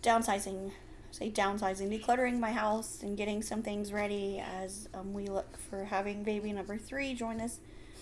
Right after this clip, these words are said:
either end of September or first part of October, and some of the things we're doing around the house to kind of get things in order. And, um, books is one of my things. I love reading. I grew up with my mom reading to me,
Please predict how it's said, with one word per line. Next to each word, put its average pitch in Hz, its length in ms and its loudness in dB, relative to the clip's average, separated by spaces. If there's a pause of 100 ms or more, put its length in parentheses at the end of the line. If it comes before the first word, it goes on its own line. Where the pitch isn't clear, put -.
(220)
either 202 240 2
end 208 140 2
of 208 100 0
September 220 580 2
or 208 140 0
first - 260 -8
part 185 140 -2
of 185 80 -2
October, 302 840 2
and 220 200 -2
some 214 160 -2
of 208 60 0
the 208 80 -2
things 208 320 -2
we're 202 140 -2
doing 202 260 -2
around 190 200 0
the 180 100 -4
house 185 340 -4
to - 140 -6
kind 185 240 -8
of 190 100 -6 (520)
get 240 180 4
things 233 220 6
in 196 100 2
order. 220 460 4 (640)
And, 214 640 4 (360)
um, 190 500 -2 (100)
books 240 260 4
is 247 140 2
one 214 140 2
of 208 100 0
my 190 160 -2
things. 190 320 -8
I 202 80 -4
love 196 400 2
reading. 190 380 -2
I 180 80 -6 (160)
grew 214 220 2
up 208 200 2
with 208 180 -6
my 196 80 -4
mom 202 300 0
reading 226 260 2
to 240 120 0
me, 226 300 2